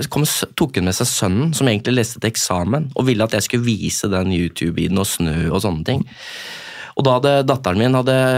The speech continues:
sendt meg en video der hun, det var snødde veldig i Oslo akkurat da, så vi, men der hun kastet snøball og kastet snø over seg selv, så, fordi jeg hadde for-, fortalt at hun skulle gjøre det <laughs> nesten,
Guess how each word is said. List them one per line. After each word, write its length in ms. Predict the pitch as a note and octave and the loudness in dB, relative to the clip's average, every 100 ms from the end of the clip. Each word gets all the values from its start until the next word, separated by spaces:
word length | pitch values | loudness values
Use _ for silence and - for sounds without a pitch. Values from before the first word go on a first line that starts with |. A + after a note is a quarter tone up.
| B2+ B2+ | 2 0
sendt 300 | B2+ A2 G2 A#2+ | 0 0 0 0
meg 100 | B2 | 2
en 80 | G2+ | 2
video 340 | F2+ F2 G#2+ | 0 2 0
der 160 | A2 A2+ | 2 2
hun, 220 | A#2 A#2 | 2 2
det 80 | G#2+ | 0
var 80 | C3 | 0
snødde 400 | - C3 F#2+ A2+ | 0 0 0 0
veldig 200 | A#2+ G2 | 0 0
i 80 | G#2+ | 0
Oslo 220 | G2+ G2 | 0 -4
akkurat 240 | F#2+ - F2+ | -4 -4 -2
da, 100 | C#3 - _ _ - | -2 -4 _ _ -6
så 140 | A#2+ A#2+ | 0 2
vi, 140 | G#2+ - A#2+ | 0 -2 -4
men 160 | G2+ A#2 | 0 2
der 200 | A2+ A2+ | 2 2
hun 140 | A2 G#2+ | 2 0
kastet 320 | C3 - G2+ | -2 -2 -2
snøball 460 | A2+ F2+ D2+ D#2+ D#2 | 0 0 0 0 0
og 320 | F2 F2+ E2+ - | 2 2 -2 -4
kastet 300 | - - F#2+ | -4 -2 -2
snø 160 | E2+ | -2
over 60 | D#2+ | -2
seg 100 | F2+ | -2
selv, 240 | G#2 G#2 - | 0 -2 -4
så, 80 | - - F#2+ | -16 -16 -16
fordi 300 | - G#2+ F#2+ | -2 0 2
jeg 80 | E2+ | 2
hadde 120 | F2 | 0
for-, 120 | F2 - - G2+ | -4 -10 -4 -4
fortalt 360 | F#2+ E2 E2 E2 | 0 -2 -2 -4
at 80 | |
hun 80 | F2+ | -2
skulle 220 | - F#2+ E2+ | -2 0 2
gjøre 140 | E2+ | 2
det 60 | A2+ | 0
<laughs> 40 | G#2+ | -2
nesten, 240 | F2 C#3 | 0 0